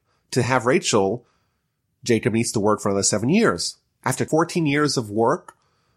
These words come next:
Jacob is moved to a salaried employee of Laban, but over the course of the next six years, Laban changes the terms of his salary a hundred times, roughly once every three weeks.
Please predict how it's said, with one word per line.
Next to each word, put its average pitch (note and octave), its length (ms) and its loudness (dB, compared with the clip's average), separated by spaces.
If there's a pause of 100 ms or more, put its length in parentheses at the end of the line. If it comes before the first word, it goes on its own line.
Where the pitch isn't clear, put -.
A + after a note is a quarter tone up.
(160)
Jacob C#3+ 380 0
is G#2+ 100 -2
moved C3 300 0
to B2+ 120 2
a A2+ 40 2
salaried C#3+ 560 4
employee G2+ 440 2
of F#2+ 120 -2
Laban, G2 460 0 (680)
but C3+ 100 2
over C3 160 2
the A#2+ 80 4
course D#3 380 0
of A#2+ 140 0
the B2+ 60 0
next - 420 0
six - 320 -2
years, C#3+ 640 2 (280)
Laban D3 440 2
changes D3+ 500 0
the C3+ 100 0
terms D#3 440 0
of C3 100 0
his C3 160 2
salary C#3 680 0 (460)
a D3+ 60 2
hundred C3 420 0
times, C#3 720 -2 (160)
roughly G#2+ 560 0
once A#2 420 2
every A2 260 2
three G2 540 -2
weeks. - 600 0